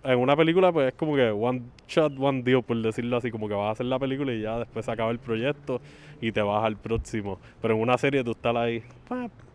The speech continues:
y dependiendo del scheduling, donde sea que estén y eso, como que diferentes directores, diferentes productores,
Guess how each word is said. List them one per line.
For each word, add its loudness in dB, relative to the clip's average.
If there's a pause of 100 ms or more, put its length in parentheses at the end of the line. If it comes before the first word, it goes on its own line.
(800)
y -2
dependiendo -2
del 4
scheduling, 0
donde -4
sea 0
que -2
estén -4
y -2
eso, -4
como -8
que -6 (1120)
diferentes -2
directores, 0 (280)
diferentes -6
productores, -2